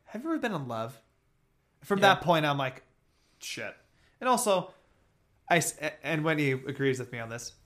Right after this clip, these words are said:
Speaker 1: Gal Gadot is one of the ho-, most attractive, most beautiful, hottest women on earth.
Speaker 2: Mm-hmm.
Speaker 1: You're telling me over the forty-year time span from when Steve died to the eighties, she never got over him?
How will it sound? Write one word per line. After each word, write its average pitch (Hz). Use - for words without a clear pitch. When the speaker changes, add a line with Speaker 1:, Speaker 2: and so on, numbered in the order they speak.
Speaker 1:
Gal 262
Gadot 156
is 135
one 135
of -
the 101
ho-, -
most 185
attractive, 220
most 170
beautiful, 196
hottest 190
women 156
on 143
earth. 113
Speaker 2:
Mm-hmm. 151
Speaker 1:
You're 269
telling 247
me 214
over 180
the 147
forty-year 254
time 170
span 120
from 135
when 127
Steve -
died 120
to 156
the 147
eighties, 151
she -
never 147
got 131
over 143
him? 202